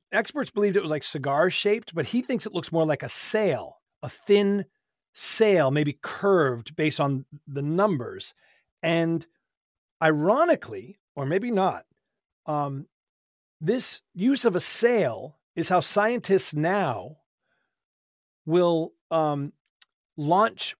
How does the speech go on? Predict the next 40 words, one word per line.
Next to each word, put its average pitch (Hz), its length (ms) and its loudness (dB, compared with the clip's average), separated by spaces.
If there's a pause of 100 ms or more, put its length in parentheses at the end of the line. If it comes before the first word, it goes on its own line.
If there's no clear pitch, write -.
probes 165 680 2 (760)
and 165 160 -2
things 190 240 4
like 170 160 2
that, 180 240 2
because 175 320 0
of, 147 180 -4
they've 165 280 0
studied 214 400 2
how 170 420 2
meteors 160 580 2
move 175 680 0 (760)
and 165 200 0
how 160 480 2 (600)
they 170 240 4
could 175 200 -2
use, 175 220 2
like, 156 160 0
a 160 80 -6
sail 196 640 0
almost 135 560 -4
to 139 420 -2 (360)
be 180 140 0
in 156 100 0
front 226 280 2
of 185 80 -2
the 170 140 2
object 139 600 0 (760)
and 165 180 0
the 165 80 2
object 175 460 2
move 165 260 6
behind 156 400 2
the 143 60 -2
sail. 190 460 2
And 143 120 -4
he 262 400 0
thinks 151 400 -2
this 180 320 2
thing 156 480 -2